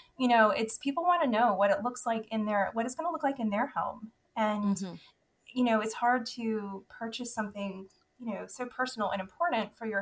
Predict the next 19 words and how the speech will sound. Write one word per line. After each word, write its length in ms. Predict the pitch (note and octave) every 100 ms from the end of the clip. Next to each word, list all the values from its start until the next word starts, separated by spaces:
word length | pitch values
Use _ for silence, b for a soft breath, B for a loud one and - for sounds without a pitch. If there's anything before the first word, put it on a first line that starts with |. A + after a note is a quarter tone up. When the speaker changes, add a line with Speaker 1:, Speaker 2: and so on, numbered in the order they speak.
| G3+
Speaker 1:
home 340 | E4+ A#3+ G#3
if 120 | F#3+ G#3+
you 60 |
don't 140 | G#3 F#3
know 80 | F3+
how 60 | -
it's 140 | -
gonna 200 | - -
look. 120 | - - _ _ _ _ _ _ _
Speaker 2:
Yeah. 160 | F3 - - B B B B B B B B
So 640 | - - F4 D#4+ D4+ C4+ B B3
<laughs> 240 | - _ -
I'd 320 | D#4 B3+ A#3
love 200 | C#4 D4
to 80 | A#4
talk 240 | D#4 A#3 -
to 140 | A3+
you 80 | G#3+
about, 520 | G3+ F#3 F3+ F3+